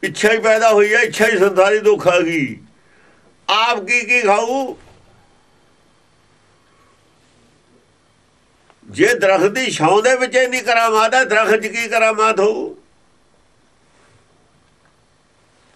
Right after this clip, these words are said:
ਕਹਿੰਦੇ ਫਲਾਣੇ ਦਰਖਤ ਦੀ ਛਾਂ 'ਚ ਬਹਿ ਜਾਈਏ, ਫਲਾਣਾ ਰੋਗ ਦੂਰ ਹੋ ਜਾਂਦਾ।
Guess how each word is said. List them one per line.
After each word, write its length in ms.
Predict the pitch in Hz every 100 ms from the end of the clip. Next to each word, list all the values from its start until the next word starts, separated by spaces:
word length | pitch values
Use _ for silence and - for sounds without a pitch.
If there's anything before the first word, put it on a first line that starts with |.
| _ _ _ _ -
ਕਹਿੰਦੇ 380 | 175 202 262 254
ਫਲਾਣੇ 420 | 175 196 214 233
ਦਰਖਤ 260 | 226 214 214
ਦੀ 200 | 247 233
ਛਾਂ 220 | 185 208
'ਚ 60 |
ਬਹਿ 240 | 202 214 226
ਜਾਈਏ, 300 | 240 247 247
ਫਲਾਣਾ 400 | 196 202 226 226
ਰੋਗ 300 | 208 208 202
ਦੂਰ 240 | 208 214
ਹੋ 140 | 208 185
ਜਾਂਦਾ। 360 | 139 185 107